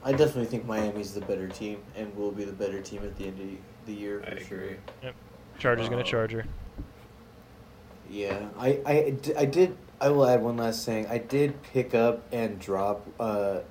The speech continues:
Speaker 1: their second tight end. And the reason I did that is he caught that touchdown, and because Gerald
Speaker 3: Yeah.
Speaker 1: Everett isn't exactly, he's not a tight end one. He's not a tight end that, like, that he, he's guaranteed to be. He's not George Kittle, Kelsey Andrews, where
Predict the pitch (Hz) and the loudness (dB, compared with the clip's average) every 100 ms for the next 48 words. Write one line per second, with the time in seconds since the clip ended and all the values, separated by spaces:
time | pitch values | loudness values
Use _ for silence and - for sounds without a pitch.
0 | - 107 104 - 104 117 107 - 110 107 | -8 -4 -2 -2 -2 -4 -6 0 2 4
1 | 107 113 120 120 - - - - - - | 4 2 -2 -8 -18 -20 -20 -20 -20 -8
2 | - 113 117 127 147 151 117 117 120 120 | -4 0 4 4 4 0 2 6 8 6
3 | 110 - 117 156 170 131 - 139 123 - | 4 -2 2 4 4 0 2 2 2 2
4 | 113 110 107 107 - - - - 123 120 | 2 2 -2 -4 -10 -14 -16 -6 -4 -2
5 | 117 113 156 170 147 123 135 120 113 123 | -2 0 6 8 8 6 4 4 4 0
6 | 120 120 113 120 113 117 110 104 101 - | 0 -2 4 4 4 4 2 2 -2 -12
7 | - - 156 147 139 127 - - 139 123 | -20 2 4 6 8 6 4 2 6 8
8 | 113 107 110 113 160 170 156 135 139 123 | 6 4 0 4 6 8 8 6 8 10
9 | 117 117 110 104 110 107 101 - - - | 10 8 6 4 6 4 2 -4 -18 -20
10 | - 143 135 131 - - 113 131 147 - | 2 6 6 6 -4 -10 -4 2 2 4
11 | 127 113 127 104 101 110 139 143 131 117 | 4 4 -2 -4 -4 0 2 4 4 4
12 | 131 120 113 - 113 113 104 - 110 107 | 4 4 4 6 8 8 6 6 4 4
13 | 110 113 107 101 101 98 107 104 101 98 | -2 -2 -4 -2 -2 0 4 6 6 4